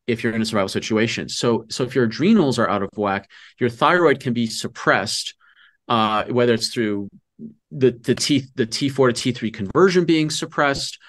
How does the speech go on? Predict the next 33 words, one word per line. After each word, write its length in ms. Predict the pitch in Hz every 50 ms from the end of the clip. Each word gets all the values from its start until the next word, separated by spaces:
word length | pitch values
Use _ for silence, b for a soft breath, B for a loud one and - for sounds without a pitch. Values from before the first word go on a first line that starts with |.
| B B B B B -
or 300 | - 120 113 113 107 107
the, 420 | 101 104 101 104 101 95 95 95 - 107
the, 260 | 101 104 95 95 92 _ _ _ - - -
uh, 240 | - - 143 143 -
any 220 | 151 156 175 180 165
other 160 | 151 143 127
mechanism 580 | 127 123 123 120 135 127 120 113 117 113 107
that's 240 | 107 113 104 - -
involved 380 | 113 104 104 110 113 113 107 104
in 60 | 104
the 80 | 104 92
various 320 | 104 104 104 101 - -
cascades 760 | - 104 95 95 - - 123 117 107 101 101 101 - - - _ b b b b b b _ -
of 340 | 110 104 101 101 98 - - - 135
getting 280 | 117 117 107 101 104
thyroid 480 | 101 - - 123 110 113 117 110 104 104
to 80 | - 98
be 80 | 101
optimally 400 | 101 90 98 107 - - 98 92
functional. 520 | - - 139 139 135 - 123 110 98 - b b b b b b b b b _ _ _ _ _ _
You, 320 | - - - 170 147 139 143
you 160 | 143 143 135
need 160 | - 156 156 156
to 100 | 156 139
have 140 | 139 127
a 60 | 127 117
balanced 440 | 120 107 110 110 107 107 - -
adrenal 380 | - 98 98 113 127 123 117 113
glands. 360 | 101 87 69 - - - - -
Then 340 | 135 131 135 143 151 170 180
you've 220 | 175 175 170 170 160
got, 380 | - 131 127 127 123 120 - _ _ _ _ -
uh, 160 | - 110 101